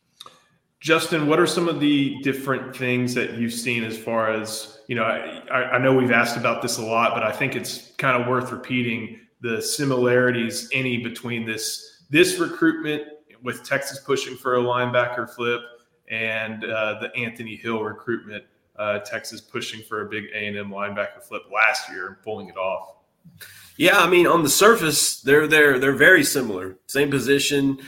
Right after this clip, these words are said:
Speaker 2: you know, obviously Anthony a little bit bigger, highly, a little bit more highly ranked, obviously. But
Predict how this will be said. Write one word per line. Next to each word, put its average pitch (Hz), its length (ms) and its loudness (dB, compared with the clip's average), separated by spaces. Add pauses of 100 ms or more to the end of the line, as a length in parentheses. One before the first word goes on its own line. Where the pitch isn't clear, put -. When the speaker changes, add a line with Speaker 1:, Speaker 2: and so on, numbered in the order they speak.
(220)
Speaker 2:
you 120 100 -2
know, 110 120 -2
obviously 135 520 0
Anthony 143 220 0
a 131 40 -2
little 135 260 2
bit 135 120 -6
bigger, 127 380 0
highly, 127 420 -2
a - 40 -12
little 127 200 -4
bit 123 160 -6
more 117 160 -4
highly 123 320 0
ranked, 120 320 -6
obviously. 113 520 -8 (280)
But 127 300 0